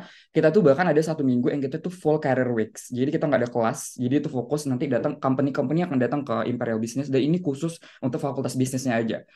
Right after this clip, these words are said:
Jadi kayak fakultas engineering atau mathematics itu nggak bisa da-, nggak bisa masuk ke Imperial, eh, ke, eh,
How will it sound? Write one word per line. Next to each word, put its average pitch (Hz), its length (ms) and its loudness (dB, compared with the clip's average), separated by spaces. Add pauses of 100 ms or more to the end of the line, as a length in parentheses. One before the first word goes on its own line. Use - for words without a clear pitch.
(240)
Jadi 127 240 2
kayak 127 240 2
fakultas 120 400 -2
engineering 156 560 0
atau 127 320 -2
mathematics 139 560 -2
itu 139 80 -6
nggak 135 200 2
bisa 123 120 0
da-, 110 160 0
nggak 120 240 -2
bisa 127 160 0
masuk 123 240 0
ke 135 160 0
Imperial, 117 320 -2
eh, 113 320 0
ke, 117 120 0 (600)
eh, 113 280 0